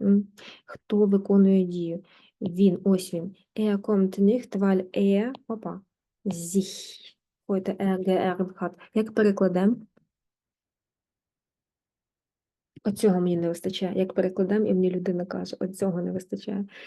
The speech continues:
Якісь прямі ефіри треба, чи що, я не знаю. Він, м, kommt nicht, він прийшов, приходить не, це ж презенс. Weil,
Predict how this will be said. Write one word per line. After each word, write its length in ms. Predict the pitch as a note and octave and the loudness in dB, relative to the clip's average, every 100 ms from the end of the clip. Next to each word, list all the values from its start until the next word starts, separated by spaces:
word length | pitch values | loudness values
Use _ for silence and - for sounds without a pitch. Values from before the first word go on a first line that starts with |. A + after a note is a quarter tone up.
| - | -18
Якісь 260 | - - - | -18 -14 -2
прямі 320 | B3+ B3 B3+ | 2 4 2
ефіри 300 | - B3+ A3 | 0 0 0
треба, 300 | G#3+ G#3 G3 | 2 0 0
чи 120 | G#3+ | -2
що, 140 | - | -2
я 60 | G#3+ | 2
не 100 | G#3 | 4
знаю. 240 | A3+ F#3+ - - - - - _ - | 2 0 -4 -20 -20 -20 -20 _ -4
Він, 680 | A3 F3+ E3+ G#3 B3+ G3+ D#3+ | 0 0 2 4 6 6 4
м, 120 | D#3 - - F#3 F#3 - | -4 -10 -4 -4 -4 -6
kommt 420 | - G#3+ G3 - | 0 4 4 4
nicht, 420 | G#3+ G3 - - - F#3+ | 4 4 2 -12 -10 -8
він 400 | E3+ G#3+ F#3 - - | 2 6 6 2 -8
прийшов, 680 | F#3+ F#3+ F#3 - F#3+ E3+ - | -2 -2 -2 -2 0 0 -4
приходить 880 | - F3+ - G3 E3 D3+ D#3 - _ G3 | -6 -6 -2 -2 0 -4 -10 -18 _ -2
не, 380 | F3+ E3+ F3 G3 | -2 -2 -6 -8
це 120 | G3 | -10
ж 120 | - | -6
презенс. 580 | G#3+ B3 B3+ F#3 - - _ - - - - | -2 0 2 -2 -4 -14 _ -20 -20 -20 -4
Weil, 400 | F#3+ G3+ F#3 E3 | 2 4 2 0